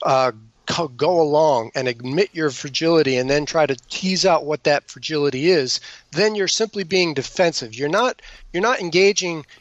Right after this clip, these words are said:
in debate. You're not discuss-, you're not engaging in discussion. You're being, uh, <clears throat>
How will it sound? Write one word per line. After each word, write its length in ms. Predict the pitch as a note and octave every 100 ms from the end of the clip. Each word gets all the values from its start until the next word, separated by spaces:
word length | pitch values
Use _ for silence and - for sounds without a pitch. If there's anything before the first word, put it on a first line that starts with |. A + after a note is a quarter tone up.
| -
in 220 | D3+ C3+
debate. 380 | C3+ A#2 G3+ D3+
You're 100 | C#3+
not 200 | F3 F#3+
discuss-, 480 | F3 - F3+ - -
you're 160 | D3
not 180 | E3 G3
engaging 480 | D#3+ D#3+ E3 D3 C#3
in 240 | C3+ A2+ - - -
discussion. 600 | - - F#3+ - C3 G#2+ - -
You're 120 | D#3
being, 420 | C#3 F#3 F3+ E3 - _ _ -
uh, 340 | C#3 C3 C3 C3 _
<clears throat> 160 | -